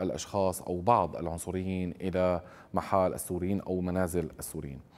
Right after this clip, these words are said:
مستخدمو وسائل التواصل الاجتماعي بالتأكيد تفاعلوا مع الحدث الذي حدث يوم أمس، وأيضًا أول أمس في ولاية قيصري. قالت الصحفية سعاد خبية على منصة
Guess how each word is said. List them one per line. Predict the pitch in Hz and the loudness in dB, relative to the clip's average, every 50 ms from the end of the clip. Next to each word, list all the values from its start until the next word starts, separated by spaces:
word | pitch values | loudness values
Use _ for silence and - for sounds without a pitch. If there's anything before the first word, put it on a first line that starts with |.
| - - - - - - - - - | -20 -20 -20 -20 -20 -20 -12 -4 -2
مستخدمو | 160 - 180 180 202 202 185 | 0 0 2 2 4 4 4
وسائل | 165 165 156 143 | 6 6 4 4
التواصل | - 135 135 131 - 131 | 4 2 2 2 2 0
الاجتماعي | - 107 - - 110 117 113 107 110 110 107 | -2 -2 -2 0 2 2 2 2 2 0 0
بالتأكيد | 95 101 - - - - - 113 107 | -2 -4 -4 -6 -6 -2 -2 -2 0
تفاعلوا | - 101 - 120 120 117 110 95 87 90 90 92 90 | 0 0 4 4 6 6 6 4 2 0 0 0 0
مع | 92 95 85 - - - 92 | 0 0 -2 -2 -4 -2 0
الحدث | 95 92 90 82 - - 101 95 98 95 90 - - 90 | 0 0 0 -2 -4 -4 -4 0 0 -2 -2 -2 -6 -4
الذي | 98 95 92 90 90 92 92 90 92 87 80 - - - - - - | -2 0 0 0 0 -2 0 2 0 0 0 -2 -10 -20 -20 -20 -8
حدث | - - 104 92 98 92 90 - | 0 0 2 2 2 0 2 2
يوم | 98 95 92 90 92 90 90 90 | 2 2 2 2 2 2 2 0
أمس، | 78 69 101 120 139 156 160 151 - - | 0 2 2 2 4 2 0 0 2 4
وأيضًا | 104 95 78 110 107 104 101 - | 4 4 4 4 2 2 0 -2
أول | - 98 98 98 95 90 | -2 0 0 2 2 2
أمس | - 104 104 104 101 - - - | 0 0 0 0 0 0 2 4
في | 95 92 90 - - 101 101 98 101 98 92 92 92 - - - - - - - - - | 4 4 4 2 0 -2 0 4 6 6 6 6 4 2 -6 -20 -20 -20 -20 -20 -8 0
ولاية | - 101 98 101 98 95 95 95 92 92 - - - 95 92 92 87 - - - - | 4 6 8 10 10 8 8 6 4 2 -2 0 2 4 4 4 2 0 -4 -10 -8
قيصري. | - 90 85 80 - - 73 - 73 | -4 -4 -4 -4 -6 -10 -10 -10 -8
قالت | - - 139 147 143 131 - | 0 4 6 6 6 6 2
الصحفية | - 104 - 107 - 104 104 - 123 120 120 120 113 | 2 -4 -4 -4 -4 -4 -2 -2 0 2 4 4 2
سعاد | 107 113 101 90 90 101 104 101 - | 2 0 -2 -2 2 2 2 2 0
خبية | - - 87 87 107 107 107 107 95 | -4 -8 -6 -4 -2 0 2 2 2
على | 87 95 98 101 101 101 101 101 98 - - - - - - - - | 2 2 2 4 4 4 4 4 2 -2 -8 -20 -20 -20 -18 -8 -2
منصة | 95 98 98 101 104 - - - - 104 101 107 | 0 2 4 2 2 0 -2 0 2 4 4 4